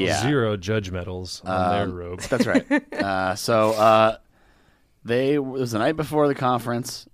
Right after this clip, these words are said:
Speaker 1: Um, these three, apparently there was a fourth that was, uh, not involved in this, but, uh, they were in a group. They were, uh, they got a little, they got a little ham boned.
Speaker 3: So
Speaker 1: They
Speaker 3: they're
Speaker 1: were,
Speaker 3: at
Speaker 1: they were
Speaker 3: a, they're at a
Speaker 1: drinking.
Speaker 3: conference.
Speaker 1: This is the day before the conference started, so yeah, I guess they
Speaker 3: So
Speaker 1: got
Speaker 3: they
Speaker 1: to
Speaker 3: flew
Speaker 1: town
Speaker 3: in from out
Speaker 1: early.
Speaker 3: of town.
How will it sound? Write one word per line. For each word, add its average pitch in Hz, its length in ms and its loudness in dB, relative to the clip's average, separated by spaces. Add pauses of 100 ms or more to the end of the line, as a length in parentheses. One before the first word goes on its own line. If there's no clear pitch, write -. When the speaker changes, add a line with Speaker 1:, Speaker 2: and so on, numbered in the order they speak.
(120)
Speaker 1:
Um, 87 480 -6
these 101 220 -8
three, 110 380 -6 (120)
apparently 101 260 -10
there 95 80 -4
was 92 120 -8
a 82 60 -12
fourth 107 320 0
that 98 100 -6
was, 87 300 -8 (140)
uh, 85 120 -8
not 87 220 -6
involved 82 360 -2
in 80 100 -8
this, 76 200 -10
but, - 260 -12
uh, 78 140 -8
they 78 100 -10
were 78 120 -12
in 73 80 -12
a 73 40 -12
group. 90 320 -8 (460)
They 92 100 -8
were, 87 180 -4
uh, 90 440 -2 (260)
they 120 120 -6
got 143 140 2
a 143 40 4
little, 143 260 2
they 151 120 -2
got 160 100 0
a 160 60 2
little 160 160 2
ham 170 260 0
boned. 78 320 -4
Speaker 3:
So - 140 -2
Speaker 1:
They 294 80 6
Speaker 3:
they're 311 100 8
Speaker 1:
were, 311 60 8
Speaker 3:
at 302 100 6
Speaker 1:
they 311 60 6 (100)
were 226 60 4
Speaker 3:
a, - 20 2
they're 269 120 6
at 285 40 8
a 254 80 4
Speaker 1:
drinking. - 120 -6
Speaker 3:
conference. - 800 0
Speaker 1:
This 117 120 -2
is 117 120 -2
the 117 60 -8
day 123 140 6
before 120 200 0
the 107 80 2
conference 95 360 -2
started, 90 340 0
so 87 80 -6
yeah, 82 100 -2
I 82 60 -4
guess 82 160 -10
they - 80 -8
Speaker 3:
So 262 60 4
Speaker 1:
got 220 40 2
Speaker 3:
they 233 80 6
Speaker 1:
to - 60 -4
Speaker 3:
flew 311 140 2
Speaker 1:
town 311 80 6
Speaker 3:
in 302 80 2
from 302 120 0
out 269 80 6
Speaker 1:
early. 262 80 4
Speaker 3:
of - 60 -2
town. 196 520 2